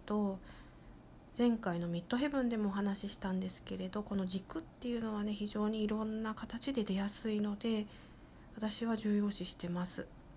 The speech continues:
ではまず今回のコンジャンクションなんですけれど、キーワードとしてはこう騙されやすいとか、詐欺に遭いやすいとか、そういった感じですね。これはですね、海王星のトランジッ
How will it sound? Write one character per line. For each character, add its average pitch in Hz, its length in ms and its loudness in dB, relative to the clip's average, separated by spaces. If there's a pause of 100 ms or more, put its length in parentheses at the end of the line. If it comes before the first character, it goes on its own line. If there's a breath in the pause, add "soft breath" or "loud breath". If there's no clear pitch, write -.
(1400 loud breath)
で 254 80 2
は 233 60 6
ま 233 140 4
ず 220 80 -2
今 214 320 2
回 175 240 0
の 175 180 -2
コ 208 160 2
ン 240 60 4
ジ 269 60 4
ャ 269 80 6
ン - 20 -4
ク 254 100 -8
シ - 60 -6
ョ 208 60 2
ン 202 40 4
な 196 80 4
ん 190 80 2
で 185 100 0
す - 140 -8
け 180 140 -4
れ 180 140 -2
ど、 196 360 2 (440 loud breath)
キ 320 200 4
ー - 20 6
ワ 359 100 4
ー - 20 4
ド 277 100 4
と 220 140 -2
し - 100 -4
て - 160 -2
は 196 260 2
こ 202 120 -4
う 196 100 -4
騙 202 220 4
さ 269 120 -2
れ 262 100 6
や 254 120 2
す 254 160 -2
い 233 60 0
と - 100 -8
か、 - 100 -14
詐 214 200 0
欺 202 80 4
に 190 120 4
遭 202 60 4
い 220 80 2
や 240 100 2
す - 140 -2
い 226 60 2
と - 140 -14
か、 - 180 -6
そ - 140 -4
う - 20 2
い 196 40 -2
っ - 20 -8 (180)
た 214 240 4 (200)
感 208 220 -2
じ 208 140 -2
で 220 80 2
す - 180 -4
ね。 185 300 2 (760 loud breath)
こ - 240 4
れ 269 160 8
は 277 160 6
で 226 160 4
す 208 240 0
ね、 196 220 6
海 240 320 6
王 254 120 8
星 233 320 4
の 202 120 4
ト 214 100 2
ラ 214 120 6
ン 214 80 6
ジ 220 80 2
ッ 214 60 0